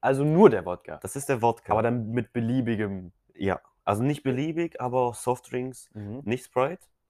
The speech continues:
Speaker 2: Sprite finde ich
Speaker 1: Das finde ich auch. Ich finde aber irgendwie, Sprite hat nicht den Geschmack für Wodka. Das, das
Speaker 2: Mhm,
Speaker 1: nimmt das
Speaker 2: nee.
Speaker 1: nicht gut auf und
Speaker 2: Mhm.
Speaker 1: das, keine Ahnung.
Speaker 2: Ich finde Cola sehr stark mit Wodka,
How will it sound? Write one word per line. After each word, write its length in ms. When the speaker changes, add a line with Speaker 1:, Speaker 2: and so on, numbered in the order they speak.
Speaker 2:
Sprite 280
finde 200
ich 60
Speaker 1:
Das 140
finde 200
ich 80
auch. 140
Ich 140
finde 220
aber 220
irgendwie, 340
Sprite 300
hat 60
nicht 140
den 80
Geschmack 360
für 120
Wodka. 400
Das, 300
das 200
Speaker 2:
Mhm, 80
Speaker 1:
nimmt 180
das 100
Speaker 2:
nee. 60
Speaker 1:
nicht 140
gut 200
auf 360
und 100
Speaker 2:
Mhm. 60
Speaker 1:
das, 360
keine 260
Ahnung. 300
Speaker 2:
Ich 120
finde 380
Cola 540
sehr 320
stark 300
mit 120
Wodka, 400